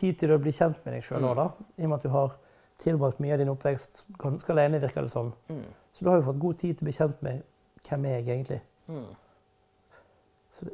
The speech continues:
Speaker 1: og det er den, og det er den, den kunnskapen som nå kommer til uttrykk i, i drag deg.
Speaker 2: Å, absolutt.
Speaker 1: Hva heter hun?
Speaker 2: Hun heter Kitty Will.
Speaker 1: Kitty Will?
Speaker 2: <laughs> Ja, det er, eh, blanding av to,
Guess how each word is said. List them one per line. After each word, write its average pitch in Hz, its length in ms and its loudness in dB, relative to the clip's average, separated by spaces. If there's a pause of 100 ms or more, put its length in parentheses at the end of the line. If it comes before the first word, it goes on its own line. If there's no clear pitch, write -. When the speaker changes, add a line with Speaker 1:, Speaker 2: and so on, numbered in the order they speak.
(240)
Speaker 1:
og 196 80 2
det 185 80 2
er 175 80 2
den, 190 160 8
og 190 80 2
det 175 100 8
er 185 60 12
den, 170 120 4 (520)
den 175 220 8
kunnskapen 143 520 0
som 156 100 4
nå 156 100 2
kommer 139 240 0
til 139 160 2
uttrykk - 280 -4
i, 143 120 0 (180)
i 151 100 0
drag 147 380 4 (300)
deg. 143 420 0 (600)
Speaker 2:
Å, 160 180 -8
absolutt. - 540 -12 (180)
Speaker 1:
Hva 196 80 4
heter 214 240 2
hun? 123 180 2 (720)
Speaker 2:
Hun 160 120 -6
heter 160 180 -10
Kitty 170 360 -10
Will. 120 240 -6 (580)
Speaker 1:
Kitty 202 380 8
Will? 170 300 8
Speaker 2:
<laughs> 143 140 0
Ja, 147 200 4
det 147 140 2
er, 131 120 2 (180)
eh, 123 220 -4 (100)
blanding 131 340 -2
av 113 120 -8
to, 127 240 -6